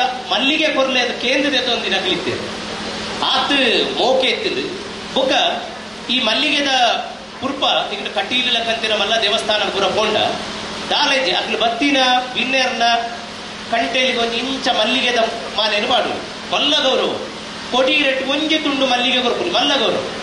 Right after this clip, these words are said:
ಏ, ಖಾಲಿ ಪೂ ಕೊರಿಯರು ಮಾರ್ರೆ, ಇದೆಲ್ಲ ಬಂದ್ಬಿಟ್ಟಿದೆ. ಪಂಡ ಆತ್ತು ಮಹತ್ವವಾದ ಚಿನ್ನ ಪುರ್ಪವು. ಆ ಮಲ್ಲಿಗೆ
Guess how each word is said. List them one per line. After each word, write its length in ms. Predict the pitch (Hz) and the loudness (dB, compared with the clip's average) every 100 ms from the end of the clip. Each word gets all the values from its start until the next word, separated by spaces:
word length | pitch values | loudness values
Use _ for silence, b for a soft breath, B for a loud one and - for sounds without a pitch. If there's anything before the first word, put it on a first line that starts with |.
| - 175 | -6 0
ಏ, 400 | 226 214 196 185 | 2 2 2 0
ಖಾಲಿ 280 | - 226 220 | 0 -2 -2
ಪೂ 200 | 220 240 | 0 0
ಕೊರಿಯರು 340 | 233 208 202 | 2 2 2
ಮಾರ್ರೆ, 240 | 190 185 185 | 2 2 2
ಇದೆಲ್ಲ 300 | 254 277 285 | 2 2 2
ಬಂದ್ಬಿಟ್ಟಿದೆ. 400 | 233 175 - - - - - - | 0 -2 -4 -6 -6 -6 -4 0
ಪಂಡ 120 | 214 240 - | 2 0 0
ಆತ್ತು 400 | - 262 - 285 | -2 -2 -2 0
ಮಹತ್ವವಾದ 880 | 185 175 247 - 285 262 247 - - | 2 2 2 2 2 2 2 0 -4
ಚಿನ್ನ 140 | - | -6
ಪುರ್ಪವು. 600 | 277 285 - - - - - - - 135 | -4 -2 0 -2 -4 -8 -10 -12 -6 -2
ಆ 240 | 233 302 | 2 2
ಮಲ್ಲಿಗೆ 480 | 254 202 208 190 | 2 2 0 2